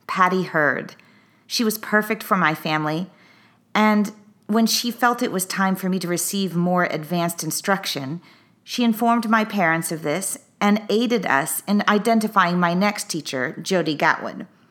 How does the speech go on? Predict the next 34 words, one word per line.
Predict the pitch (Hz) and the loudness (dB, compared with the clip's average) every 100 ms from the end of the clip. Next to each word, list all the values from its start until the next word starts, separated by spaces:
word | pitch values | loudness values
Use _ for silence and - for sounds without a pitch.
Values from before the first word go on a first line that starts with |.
| _ - - - _ _ _ - | _ -20 -20 -20 _ _ _ -2
That | 185 233 233 | 2 2 2
switch | - 214 190 - | -2 -2 -2 -2
was | 175 160 | -2 -4
very | 156 - 202 202 165 | -4 -4 2 2 2
hard | 151 170 170 165 | 0 2 0 0
for | 156 | -4
me, | 123 - 160 - | -6 -6 -6 -2
as | 180 | 0
I'd | 190 196 180 | 2 2 0
become | 185 202 190 185 - | -2 0 0 -2 -6
extremely | 170 - - 262 220 160 | -6 -4 0 0 2 0
attached | 160 208 226 - | 0 0 0 -4
to | 185 | -4
her. | 160 - - - - _ _ | -2 -2 -4 -14 -20 _ _
But | 214 | 0
once | 202 233 226 | 4 2 4
I | 262 | 4
acclimated | 185 185 208 190 180 180 | 4 2 0 0 0 -2
to | - | -2
Mister | 185 170 - | -2 0 -2
Gatwood's | 170 165 - 165 | 0 2 2 -2
studio, | - - 151 147 131 135 - - _ _ - | -4 -6 -4 0 0 -2 -8 -20 _ _ -14
he | - 240 | -4 -2
became | 214 214 185 160 | -2 -2 -4 -2
the | 156 | -2
most | 170 160 - - | 0 0 -2 -2
influential | 196 185 180 175 165 147 | -2 -2 -2 -2 -2 -2
of | 143 143 | -2 0
my | 165 | -2
instructors | 147 151 - 175 - 127 139 | -2 -4 -2 -4 -4 -6 -6
for | - 175 | -4 0
my | 165 | 0
advanced | 165 165 170 170 - | 0 0 -2 -2 -6
technique | 156 - 208 117 - | -10 -4 -4 -4 -10